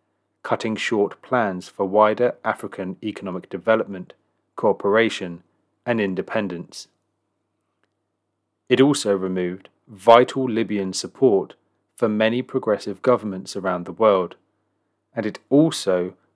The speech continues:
unleashed a tsunami of heavily armed mercenaries, ready and willing to do imperialism's bidding across Africa and the Middle East, and even in Europe. This is what the brutal destruction of an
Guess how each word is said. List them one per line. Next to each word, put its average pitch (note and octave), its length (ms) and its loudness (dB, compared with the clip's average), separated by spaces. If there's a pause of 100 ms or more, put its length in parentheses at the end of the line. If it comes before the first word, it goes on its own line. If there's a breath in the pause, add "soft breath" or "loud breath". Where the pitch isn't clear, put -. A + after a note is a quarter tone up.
(160)
unleashed G#2+ 460 -6
a A2 40 -6
tsunami A2+ 840 -2
of F2 100 -10
heavily C3+ 600 -2
armed G#2 360 -2
mercenaries, G2 800 -6 (540)
ready A2+ 460 2
and B2 180 -8
willing G#2 360 0
to G2 100 -10
do G2 140 -4
imperialism's G#2 760 -4
bidding G2+ 340 -4
across - 360 -8 (120)
Africa B2 500 -4 (540)
and A#2 120 -4
the G#2+ 40 -4
Middle G2 280 -2
East, F2+ 360 -8 (400)
and G#2+ 140 -8
even A2 320 -4
in F#2 140 -6
Europe. F#2 400 -2 (1700)
This C#3 220 4
is C3 140 -2
what B2 180 4
the A2 60 -2
brutal A#2+ 380 -2
destruction A2+ 540 -2
of F#2+ 80 -8
an G#2 120 -4